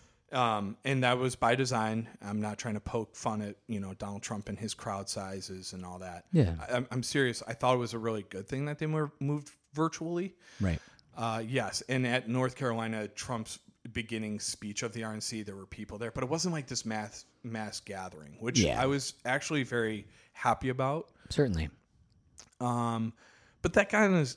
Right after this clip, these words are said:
Speaker 1: that kind of got us rolling into it, was Trump talking, and I couldn't
Speaker 2: I
Speaker 1: wait
Speaker 2: didn't
Speaker 1: for
Speaker 2: think,
Speaker 1: the next
Speaker 2: I didn't
Speaker 1: person.
Speaker 2: think his,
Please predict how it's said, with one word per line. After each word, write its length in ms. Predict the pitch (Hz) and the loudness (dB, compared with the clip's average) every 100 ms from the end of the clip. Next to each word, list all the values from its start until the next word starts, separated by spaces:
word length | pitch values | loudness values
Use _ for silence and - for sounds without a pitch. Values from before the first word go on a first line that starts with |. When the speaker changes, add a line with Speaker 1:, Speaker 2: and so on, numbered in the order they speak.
| - 135 | -6 0
Speaker 1:
that 160 | 160 | 2
kind 180 | - 190 | 4 2
of 140 | 123 | 2
got 160 | 113 120 | 0 -2
us 160 | 104 98 | -2 -4
rolling 520 | 110 117 107 87 - 113 | 0 2 0 -4 -10 -4
into 360 | 113 - 117 | -2 -2 -4
it, 180 | 104 - | -6 -4
was 240 | 113 104 | -4 -4
Trump 400 | - - 123 113 - - - _ _ _ _ _ _ _ - | -4 0 0 0 -8 -14 -20 _ _ _ _ _ _ _ -10
talking, 680 | - 113 107 113 104 104 - 110 | -2 -2 -2 -2 -2 -4 -8 -8
and 420 | 104 101 95 - - _ _ _ _ _ _ - - | -6 -4 -6 -8 -20 _ _ _ _ _ _ -20 -4
I 80 | 135 | -2
couldn't 240 | - 139 | 2 6
Speaker 2:
I 40 | 240 | 10
Speaker 1:
wait 60 | 269 | 10
Speaker 2:
didn't 100 | 185 | 12
Speaker 1:
for 60 | |
Speaker 2:
think, 160 | 147 113 | 10 10
Speaker 1:
the 60 | |
next 100 | - | 8
Speaker 2:
I 40 | 147 | 8
didn't 160 | 165 147 | 10 10
Speaker 1:
person. 80 | |
Speaker 2:
think 140 | 143 131 | 10 10
his, 320 | 113 107 | 8 6